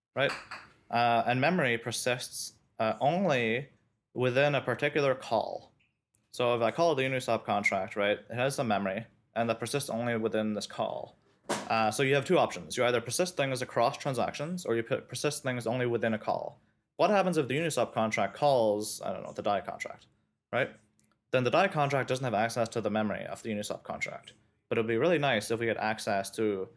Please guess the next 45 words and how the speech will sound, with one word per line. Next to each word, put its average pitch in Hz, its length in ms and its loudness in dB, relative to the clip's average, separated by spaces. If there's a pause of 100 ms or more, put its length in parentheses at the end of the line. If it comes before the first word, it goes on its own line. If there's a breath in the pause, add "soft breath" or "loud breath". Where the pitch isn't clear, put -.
(160)
some 160 280 0
s-, - 320 -4 (260)
some 165 480 2
memory 117 340 2
or 107 60 2
some - 160 -2
storage, 110 420 0
whatever 117 260 0
you 113 60 0
wanna 104 160 0
call 139 320 4
it, 113 100 0
that 117 140 -2
persisted 113 600 -2 (440)
across - 840 -2
the 123 100 0
transaction, 104 600 -2
so 110 160 -2
across 120 340 0
calls 101 440 -2
in 101 80 -6
a 101 40 -8
single 98 240 -6
transaction, 90 580 -10 (380)
and 117 140 -2
that 113 80 2
was 110 140 0
discarded 110 440 0
at 98 100 -2
the 90 140 -4
end. 92 240 -8
So 123 140 -2
it 117 80 -4
couldn't 160 140 0
be 156 100 -2
used 127 240 -2
across 123 260 0
transactions, 117 580 -6
but 117 120 0
it 113 60 0
could 113 120 -4
be 117 80 -2
used 107 160 0
across 98 260 -4
calls. - 380 -6